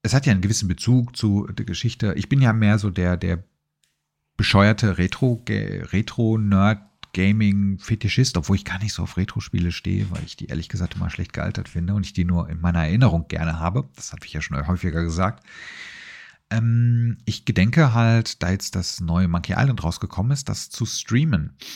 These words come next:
Und vielleicht mache ich das auch heute, vielleicht morgen, vielleicht nächste Woche, weiß ich noch nicht. Ich werd's aber ankündigen.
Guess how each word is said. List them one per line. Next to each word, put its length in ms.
Und 520
vielleicht 600
mache 180
ich 120
das 220
auch 200
heute, 680
vielleicht 720
morgen, 800
vielleicht 380
nächste 320
Woche, 360
weiß 260
ich 120
noch 120
nicht. 200
Ich 160
werd's 240
aber 360
ankündigen. 960